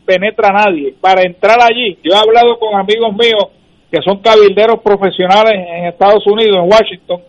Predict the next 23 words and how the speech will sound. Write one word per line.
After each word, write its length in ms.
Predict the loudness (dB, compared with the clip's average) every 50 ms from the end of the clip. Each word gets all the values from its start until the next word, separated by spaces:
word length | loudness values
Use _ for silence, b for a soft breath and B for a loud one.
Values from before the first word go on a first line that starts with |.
| _ _ _ _ _
y 60 | -6
me 100 | -4 -4
dicen, 200 | -2 -2 -2 -4 -4 -6 -12 -16 -20 -20 -18 _
"Y 60 | 0 2
ellos, 180 | 4 4 2 2 2
si 80 | 0
no 100 | 0 0 0
podemos 460 | 2 2 2 2 2 2 2 2 2
entrar 300 | 0 -2 -2 0 0 0 -2 -4 -12 -20 _ _ _ -4
al 160 | -4 -4 -2
Capitolio". 680 | -2 -2 -2 -2 -4 -2 -2 -2 0 -2 -6 -10 -12 _ _ _ _ _ _ _
Así 180 | -12 -12 -12 -4
que, 140 | -4 -4 0
¿qué 100 | 2 2 4 4
van 140 | 2 0 0
a 60 | -2
hacer? 320 | -2 -2 -4 -6 -6 -6 -14 _ _ _ _ _ _
¿Rondar 540 | -6 -2 0 0 0 0 0 -2 0 0 0 0
la 120 | 0 2 2
verja 440 | 2 2 0 -2 -4 -8 -10 -18 -20 _ _ _ _ _ _ _ _ _ _ _ _
y 140 | -4 0 0
darle 380 | 2 2 0 0 0 0 -2 0
papelito 600 | 0 -2 -2 -2 -4 -4 -4 -6 -6 0 0 0